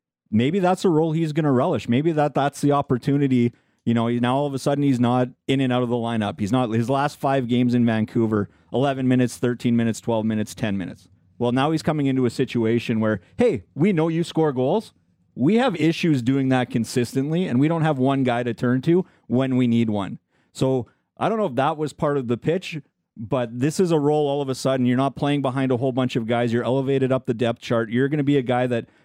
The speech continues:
oh, we're down one. When you look down the bench and you see a guy that scored thirty-nine last year, that's the type of situations he's gonna be put in, and that's the type of situations I'm gonna guess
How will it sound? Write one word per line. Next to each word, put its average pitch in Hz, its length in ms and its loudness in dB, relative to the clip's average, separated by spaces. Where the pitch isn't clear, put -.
oh, 151 100 2
we're 135 160 -2
down 131 320 0
one. 151 300 0
When 127 140 0
you 185 120 4
look 202 140 0
down 170 200 0
the 139 80 0
bench 113 500 -4
and 113 140 2
you 123 80 4
see 143 220 0
a 131 60 2
guy 123 180 0
that 120 100 -2
scored 120 280 -2
thirty-nine 123 560 -2
last 160 320 -2
year, 202 240 0
that's 156 260 -2
the 196 100 0
type 156 260 0
of 135 60 -2
situations 120 720 0
he's 117 140 0
gonna 123 160 0
be 117 120 0
put 123 260 -2
in, 135 120 0
and 117 120 0
that's 120 180 0
the - 60 -6
type 127 220 -2
of 120 100 -2
situations 113 640 -2
I'm 110 140 -2
gonna 110 180 -2
guess 110 480 -4